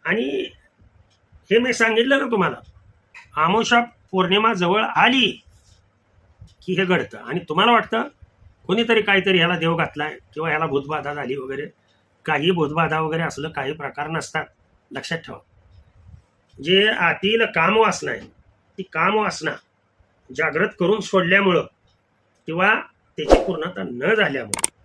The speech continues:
ते उन्मत्त निर्माण होतो,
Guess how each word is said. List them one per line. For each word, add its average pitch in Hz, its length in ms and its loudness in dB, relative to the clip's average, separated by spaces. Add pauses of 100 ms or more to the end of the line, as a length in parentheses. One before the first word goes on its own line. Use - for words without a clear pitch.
(880)
ते - 160 4
उन्मत्त - 680 6 (640)
निर्माण 151 320 -2
होतो, 131 360 -10